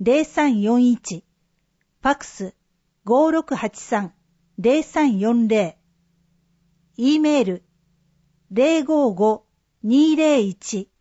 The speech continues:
アットマーク、シーアイティーワイ、ドット、ケーオーティーオー、ドット、エルジー、ドット、ジェーピー。十一、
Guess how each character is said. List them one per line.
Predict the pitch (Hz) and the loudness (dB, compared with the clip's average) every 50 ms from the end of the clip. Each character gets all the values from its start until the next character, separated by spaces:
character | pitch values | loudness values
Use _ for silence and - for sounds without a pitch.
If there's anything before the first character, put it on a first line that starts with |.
| _ _ _ _ _ _ _ _ | _ _ _ _ _ _ _ _
ア | - 214 | -4 -4
ッ | 226 - - | -4 -4 -4
ト | - 311 311 | -2 0 0
マ | - 208 202 | 2 2 2
ー | - | 0
ク、 | - - 220 185 - _ _ _ _ _ _ _ _ _ _ | -2 -4 -10 -10 -10 _ _ _ _ _ _ _ _ _ _
シ | - - - 277 302 311 320 311 | -18 -10 -6 -2 0 0 0 2
ー | 311 | 2
ア | 311 311 | 0 0
イ | 262 - | -2 -4
テ | - - 254 | -4 -4 -2
ィ | 247 240 240 | 0 0 0
ー | |
ワ | 233 233 214 202 | 0 0 0 -2
イ、 | 180 185 _ _ _ _ _ _ _ _ _ | -4 -8 _ _ _ _ _ _ _ _ _
ド | - 226 233 | -2 0 0
ッ | 233 - _ - | -2 -4 _ -2
ト、 | 269 254 240 226 _ _ _ _ _ _ _ _ _ | -2 -2 -2 -2 _ _ _ _ _ _ _ _ _
ケ | - 277 294 311 330 330 320 | -2 0 0 2 2 2 0
ー | |
オ | 311 285 233 | 0 -2 -4
ー | |
テ | - - - | -6 -8 -4
ィ | 247 247 247 254 | -2 -2 0 2
ー | 254 233 | 2 0
オ | 214 190 180 | 0 -2 -4
ー、 | _ _ _ _ _ _ _ _ - | _ _ _ _ _ _ _ _ -4
ド | - 220 | -4 -4
ッ | 220 | -4
ト、 | 226 _ - 247 233 214 - _ _ _ _ _ _ _ _ - | -4 _ -4 -2 -2 -4 -6 _ _ _ _ _ _ _ _ -6
エ | 214 208 | -4 -2
ル | 233 285 269 | 0 -2 -2
ジ | - - 311 | -2 -2 -4
ー、 | 294 233 175 - _ _ _ _ _ _ _ | -4 -4 -4 -8 _ _ _ _ _ _ _
ド | - 202 220 220 | -2 -2 -2 -2
ッ | 220 _ _ | -2 _ _
ト、 | - 254 233 226 - _ _ _ _ _ _ _ - | -6 -6 -6 -6 -8 _ _ _ _ _ _ _ -6
ジ | - 247 | -2 0
ェ | 240 269 | 0 0
ー | 262 262 | 0 _
ピ | - 269 254 214 160 - | -4 -4 -4 -4 -6 -8
ー。 | _ _ _ _ _ _ _ _ _ _ _ _ _ _ _ _ _ _ _ _ _ _ _ _ _ _ _ _ _ _ _ _ _ _ _ _ _ _ _ _ _ _ _ _ _ _ _ - | _ _ _ _ _ _ _ _ _ _ _ _ _ _ _ _ _ _ _ _ _ _ _ _ _ _ _ _ _ _ _ _ _ _ _ _ _ _ _ _ _ _ _ _ _ _ _ -18
十 | 196 175 202 277 302 320 311 | -10 -4 0 0 2 2 2
一、 | 285 269 - - 247 254 247 254 | 0 -2 -4 -6 -4 -4 -4 -4